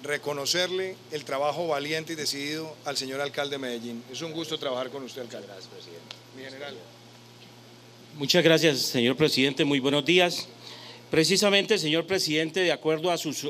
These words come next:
Speaker 3: or-, orientaciones e instrucciones, en todo el país estamos desarrollando el plan choque, el que la hace, la paga, seguridad con legalidad, que tiene intrínseco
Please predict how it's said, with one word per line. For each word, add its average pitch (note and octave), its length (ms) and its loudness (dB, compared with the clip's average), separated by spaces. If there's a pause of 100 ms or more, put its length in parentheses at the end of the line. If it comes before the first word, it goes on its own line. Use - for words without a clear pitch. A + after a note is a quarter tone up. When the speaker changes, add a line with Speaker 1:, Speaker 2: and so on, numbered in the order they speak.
(100)
Speaker 3:
or-, D3 380 0
orientaciones C#3+ 880 0
e D#3+ 60 0
instrucciones, D#3+ 800 -2 (540)
en D3+ 120 -4
todo G3 160 4
el G3 80 2
país E3 340 0
estamos F#3 360 -2
desarrollando D#3 840 -2 (800)
el B2+ 180 -4
plan D#3+ 340 2
choque, E3+ 460 0
el C#3 100 -2
que C3 160 -4
la B2+ 200 0
hace, D#3 200 0
la C3 160 -4
paga, D3 300 0
seguridad B2+ 640 -2
con D3 180 -4
legalidad, B2 560 -4 (580)
que D#3+ 140 0
tiene F#3+ 640 2
intrínseco D#3 920 0